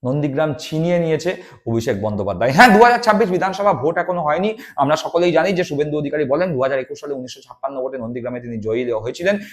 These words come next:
এবং দু হাজার চব্বিশ লোকসভা ভোটের আস-, মানে ফলাফলের বিচারে নন্দীগ্রামে বিজেপি আট হাজার ভোটে তৃণমূল কংগ্রেসের থেকে এগিয়ে। এত কিছু জানার পরেও কেন বলছি অভিষেক বন্দ্যোপাধ্যায় শুভেন্দু অধিকারীর নাকের ডগা থেকে তুড়ি মেরে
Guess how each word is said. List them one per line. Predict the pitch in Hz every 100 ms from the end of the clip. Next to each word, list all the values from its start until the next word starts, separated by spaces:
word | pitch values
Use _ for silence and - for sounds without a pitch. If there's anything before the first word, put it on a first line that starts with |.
| -
এবং | 185 220
দু | 160
হাজার | 175 196 185 - -
চব্বিশ | 160 156 165 139
লোকসভা | 131 170 160
ভোটের | 160 170 - - _ _
আস-, | 135 131 - 123
মানে | 123 113 - -
ফলাফলের | 151 165 175 147
বিচারে | 160 190 131 90 - _ -
নন্দীগ্রামে | 120 131 139 139 185
বিজেপি | 160 123 147 170
আট | 131
হাজার | 131 135
ভোটে | 139 180
তৃণমূল | 139 123 120
কংগ্রেসের | 123 123 127 -
থেকে | - 135
এগিয়ে। | 101 90 - _ _ - -
এত | - 180
কিছু | 180 185 202
জানার | 143 165 185
পরেও | 151 190
কেন | 180 151 185
বলছি | 175 175 202
অভিষেক | 156 147 165
বন্দ্যোপাধ্যায় | 139 139 160 151 185 208 - _ _ _ _
শুভেন্দু | 135 139 151 156
অধিকারীর | 156 170 185
নাকের | 127 117 156
ডগা | 123 123
থেকে | 143 202
তুড়ি | 196 - 214 220
মেরে | 190 117 90 -